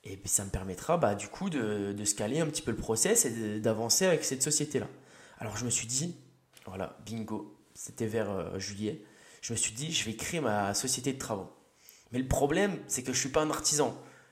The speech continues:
Je vais pas créer une société de travaux comme je vais pas devenir, euh, chirurgien si j'ai pas de diplôme en, en médecine. Je vais pas devenir, euh, plombier si j'ai pas de diplôme en plomberie. Donc je me suis dit, « Je sais comment on fait les travaux. »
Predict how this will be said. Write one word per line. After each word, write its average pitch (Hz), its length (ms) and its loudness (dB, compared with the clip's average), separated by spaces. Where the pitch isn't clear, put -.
Je - 80 -12
vais 107 100 -6
pas 117 140 2
créer 139 200 2
une 127 60 0
société 117 380 0
de - 40 -6
travaux 139 360 2
comme 135 160 2
je 104 60 -4
vais 113 80 -4
pas 123 120 6
devenir, 120 420 0
euh, 110 100 2
chirurgien 120 600 0
si 156 140 -4
j'ai 113 100 -2
pas 123 140 2
de 127 60 -6
diplôme 139 420 2
en, 110 560 0
en 107 40 -2
médecine. 135 460 4
Je 117 100 -10
vais - 60 -10
pas 120 120 4
devenir, 120 400 0
euh, 113 320 6
plombier 127 480 2
si 123 160 2
j'ai 117 120 -2
pas 135 140 2
de 123 140 0
diplôme 131 400 2
en 117 60 2
plomberie. 147 480 -2
Donc 127 120 -4
je 131 80 -4
me 170 60 -4
suis - 180 2
dit, « 123 180 -4
Je 123 120 -2
sais 220 200 4
comment 170 280 6
on 208 60 6
fait 175 140 -4
les 147 100 -2
travaux. » 143 480 0